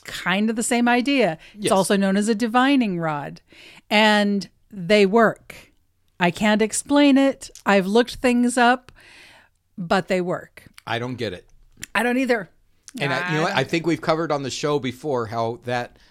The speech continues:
Speaker 2: uh, we had something like that one time with one of my sons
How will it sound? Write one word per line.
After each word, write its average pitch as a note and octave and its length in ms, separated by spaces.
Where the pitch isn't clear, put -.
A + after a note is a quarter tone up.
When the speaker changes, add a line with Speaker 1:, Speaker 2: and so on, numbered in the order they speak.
Speaker 2:
uh, A2 340
we B2 320
had C3 200
something B2 280
like A#2+ 160
that A#2+ 180
one A#2 160
time A2+ 380
with A2 160
one A#2 160
of A#2 80
my A2 100
sons G2 680